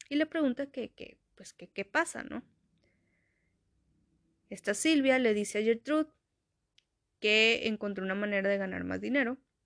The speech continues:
Juntaba botellas de soda vacías y le pagaban por el número de botellas. Gertrude, como hashtag porque estaba patológica y loca,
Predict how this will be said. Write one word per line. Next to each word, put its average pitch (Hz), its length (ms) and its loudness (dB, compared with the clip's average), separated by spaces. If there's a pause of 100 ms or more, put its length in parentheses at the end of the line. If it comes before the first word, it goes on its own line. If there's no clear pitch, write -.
(1120)
Juntaba 220 420 2
botellas 233 640 0
de 208 120 -2
soda 202 260 0
vacías 220 640 -2 (920)
y 247 80 -2
le 247 100 4
pagaban 233 460 0 (320)
por 233 180 0
el 220 80 2
número 185 300 2
de 190 100 2
botellas. 285 640 -2 (1300)
Gertrude, 370 720 4
como 254 300 0
hashtag 220 400 -12
porque - 260 -12
estaba 196 320 -4
patológica 247 640 -2
y 285 60 2
loca, 285 440 2